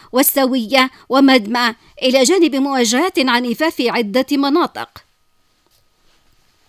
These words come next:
أكدت حركة المقاومة الإسلامية حماس أن مصادقة العدو الصهيوني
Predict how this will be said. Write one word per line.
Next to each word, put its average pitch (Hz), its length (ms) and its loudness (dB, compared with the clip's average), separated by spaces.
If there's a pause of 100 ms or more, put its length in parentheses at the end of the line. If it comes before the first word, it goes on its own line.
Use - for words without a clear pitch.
(2000)
أكدت 269 540 4
حركة 415 480 2
المقاومة 320 560 6
الإسلامية 277 600 2
حماس 254 400 0
أن 254 280 0
مصادقة 269 680 0
العدو 226 380 0
الصهيوني 220 600 -2